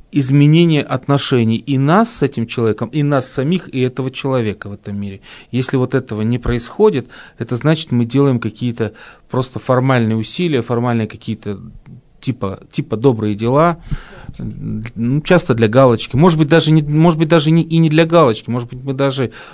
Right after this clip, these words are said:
глубоко убеждены, что мы, э, вот, делаем все правильно.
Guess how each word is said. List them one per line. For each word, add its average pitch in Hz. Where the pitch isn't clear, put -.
глубоко 143
убеждены, 160
что 123
мы, 127
э, 110
вот, 113
делаем 127
все 127
правильно. 101